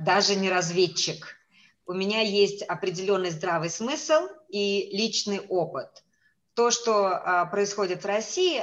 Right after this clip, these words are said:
оно действительно приходит к какому-то очень серьезному завершению, потому что так больше нельзя. И мне такое ощущение, что это устраивает все меньше и меньше людей, потому что, э, наступает какая-то безысходность.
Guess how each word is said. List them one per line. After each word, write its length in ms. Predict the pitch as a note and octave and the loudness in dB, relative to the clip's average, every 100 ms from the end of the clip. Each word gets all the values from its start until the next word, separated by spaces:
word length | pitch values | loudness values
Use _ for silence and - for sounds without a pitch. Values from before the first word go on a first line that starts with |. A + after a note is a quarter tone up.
| - | -2
оно 240 | F#3+ G#3+ A#3 | -4 -2 -4
действительно 600 | G3+ - A#3+ G#3+ G3+ F#3 | -6 -6 -8 -6 -6 -4
приходит 540 | G3 - A3 G3+ F#3+ | -6 -2 -2 -2 -4
к 40 | |
какому-то 520 | E3+ D#3 G#3 G3+ E3 F3+ | -6 -6 -4 -4 -4 -4
очень 440 | F#3 - F3+ D#3+ | -4 -4 -6 -8
серьезному 540 | - F#3+ G#3 F#3 F#3 | -8 0 0 0 -2
завершению, 800 | D#3+ E3 E3+ - F3+ D#3 C#3 - _ _ _ | -4 -4 -2 0 0 -2 -6 -16 _ _ _
потому 220 | E3 F#3 | -6 -4
что 140 | G3 F#3 | -4 -2
так 300 | E4 B3+ E3+ | 0 0 0
больше 300 | E3+ - D#3+ | 0 0 0
нельзя. 540 | D#3+ D3 B2+ C3 - _ _ | -2 -2 -6 -10 -12 _ _
И 100 | F#3 | -4
мне 220 | G3+ B3 | -2 0
такое 260 | G#3+ - G3+ | -2 -2 -2
ощущение, 480 | - G3 C#4+ C#4+ | -2 -4 -4 -4
что 260 | A#3+ - G2+ | -6 -2 -2
это 260 | G3+ G3+ F#3 | 0 -2 -4
устраивает 640 | F3+ - G#3+ A3 A3+ G#3+ | -6 -4 2 2 2 -2
все 180 | - F#3+ | -2 -4
меньше 400 | G3 G3+ G3 G3 | -2 -2 -2 -4
и 160 | - F#3 | -4 -4
меньше 420 | F#3+ E3+ - D#3 | -4 -4 -4 -6
людей, 500 | D3+ D#3 A#3+ D#4+ - - - - _ _ | -8 -8 -6 -6 -10 -20 -20 -20 _ _
потому 340 | G#3+ G3 G3+ | 0 0 2
что, 200 | A#3 - | 0 2
э, 500 | C4 B3+ - F#3 F#3 | 0 -2 -8 -4 -2
наступает 440 | F3+ F#3+ G3 A3+ A#3 | -2 -4 0 0 0
какая-то 420 | G3 G3+ G3+ G3 | -2 0 -2 -2
безысходность. 1080 | F3+ F3+ F#3 - G#3+ F3 D3+ C3+ - - | -4 -4 -6 -2 -2 0 -6 -10 -16 -20